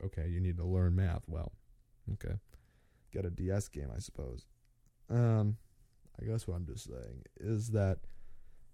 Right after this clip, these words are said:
it just seems to me that, like, why, it costs money to make games. And I understand there are a lot of games that cost money in that, um, you know, like, it's really through the roof, like, really ex-, great games, like,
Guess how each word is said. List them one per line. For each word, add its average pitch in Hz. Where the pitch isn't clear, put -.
it 87
just -
seems 101
to 90
me 71
that, 101
like, 85
why, 87
it -
costs -
money 101
to -
make 80
games. 67
And 127
I 147
understand 104
there 87
are 95
a 90
lot 92
of 95
games 85
that -
cost 85
money 85
in 73
that, 85
um, 73
you 101
know, 80
like, 92
it's 101
really 101
through 92
the 80
roof, 80
like, 95
really 104
ex-, -
great 90
games, 67
like, -